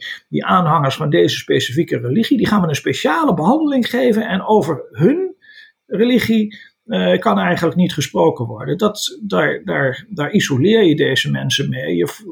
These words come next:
veroorzaakt een, een zekere frustratie, denk ik, ook in de samenleving,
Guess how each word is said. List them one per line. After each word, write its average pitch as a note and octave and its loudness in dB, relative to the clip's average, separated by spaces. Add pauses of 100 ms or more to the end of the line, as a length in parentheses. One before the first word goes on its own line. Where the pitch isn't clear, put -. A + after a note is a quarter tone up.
(100)
veroorzaakt D3+ -2
een, C3+ -6
een C#3 -4
zekere C#3 -6
frustratie, F#3+ 0
denk C3+ 0
ik, C#3 -6
ook D3 0
in C3+ -2
de C3+ -4
samenleving, F#3+ 2